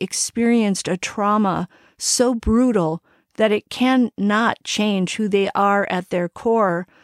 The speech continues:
but they also have to live with the fear that someone might be coming for them, and the grief of loss of four friends, plus a life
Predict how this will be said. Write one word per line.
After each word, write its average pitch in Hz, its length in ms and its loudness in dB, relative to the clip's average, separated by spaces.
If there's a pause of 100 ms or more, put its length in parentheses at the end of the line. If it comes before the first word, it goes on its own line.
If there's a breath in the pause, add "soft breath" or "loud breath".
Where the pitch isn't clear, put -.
(200 soft breath)
but 226 220 0
they 233 200 4
also 226 680 0
have 208 240 -2
to 226 100 0
live 233 380 2
with 247 240 0
the 208 80 -2
fear 214 600 -2 (380 soft breath)
that 233 220 0
someone 240 520 2
might 208 200 -2
be 208 120 -4
coming 214 460 0
for 196 180 -4
them, 180 420 -4 (220)
and 220 380 2 (240)
the 190 220 0
grief 214 680 0 (120)
of 196 180 2
loss 202 600 2
of 190 200 -4
four 240 540 0
friends, 202 680 -2 (320 soft breath)
plus 247 320 0
a 262 100 2
life 220 540 0